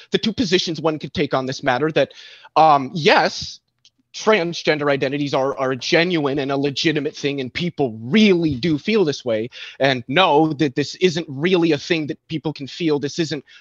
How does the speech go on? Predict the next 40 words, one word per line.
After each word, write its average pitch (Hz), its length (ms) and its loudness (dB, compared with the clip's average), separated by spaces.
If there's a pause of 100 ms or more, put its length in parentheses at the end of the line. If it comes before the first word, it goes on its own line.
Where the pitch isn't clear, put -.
really 156 340 2
something 147 380 -4
genuine 139 480 0
or 131 100 -2
legitimate. 123 720 -2 (640)
Both, 208 520 2 (140)
um, 143 340 2
can 175 220 -6
produce 170 480 -4
predictions 139 800 -6
about 139 240 -2
what 151 160 -4
we 143 60 -2
should 117 180 -10
expect - 400 -8
to 131 40 -12
see 113 300 -8
in 135 320 -6
our 113 220 -4
society. 117 580 -2 (540)
I 196 100 6
would 190 260 2
think 208 380 -4 (220)
that 156 360 2 (920)
the, 170 480 -4
the 170 220 2
idea 156 320 2
that, 143 320 0
that 135 200 0
transgender 147 720 -2
identities 131 520 -4
are 135 180 2
not 143 320 0
something 135 340 -8
genuine 139 640 0
and 110 100 -4
are 123 80 2
not 139 220 0
something 131 340 -10
legitimate 123 720 -2